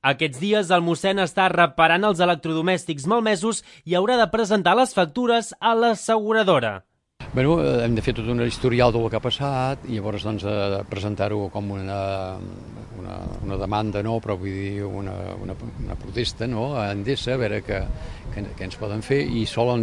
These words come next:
Speaker 2: solen accedir, diguéssim, a, a, bueno, a, a, amb una re-, a, amb una part, diguéssim, de responsabilitat, que, esclar, ningú té responsabilitat aquí, no?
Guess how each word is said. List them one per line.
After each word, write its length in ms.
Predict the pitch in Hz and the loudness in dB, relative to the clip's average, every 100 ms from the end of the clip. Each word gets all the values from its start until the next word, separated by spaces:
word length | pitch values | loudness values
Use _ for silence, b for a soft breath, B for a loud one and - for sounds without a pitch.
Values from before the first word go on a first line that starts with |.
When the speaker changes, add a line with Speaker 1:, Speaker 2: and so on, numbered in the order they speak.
| 107 | 0
Speaker 2:
solen 320 | 107 104 104 104 | 2 2 0 -4
accedir, 480 | - - 101 104 98 B B B - | -4 -2 -2 -4 -6 B B B -10
diguéssim, 460 | 104 92 95 113 110 | -8 -8 -8 -4 -2
a, 160 | 95 95 | -2 -4
a, 480 | 92 98 104 107 101 | -8 -10 -12 -10 -10
bueno, 220 | 95 - | -8 -8
a, 140 | 101 110 - - - | -10 -14 -14 -14 -12
a, 100 | 101 92 104 | -10 -4 -2
amb 160 | 113 120 | 0 2
una 160 | 117 117 | 4 4
re-, 160 | 120 110 131 113 - 107 - - - | 2 -2 -6 -8 -10 -12 -14 -16 -14
a, 160 | 113 107 - 113 | -12 -10 -6 -2
amb 100 | 131 | 0
una 140 | 120 | 4
part, 180 | 131 131 | 6 6
diguéssim, 480 | 120 120 - 127 117 | 2 0 0 -2 0
de 80 | |
responsabilitat, 920 | 110 104 - 110 - 104 101 98 113 107 B | -2 -4 -4 -4 -4 -4 -4 -2 -2 -4 B
que, 100 | - 101 | -8 -4
esclar, 180 | - 143 | 0 2
ningú 180 | 135 123 127 | 4 2 2
té 100 | 117 | 0
responsabilitat 760 | 110 - 120 113 110 110 127 101 | 0 -4 -2 0 0 2 0 -2
aquí, 220 | 87 85 | -2 -4
no? 220 | 98 123 | -4 -6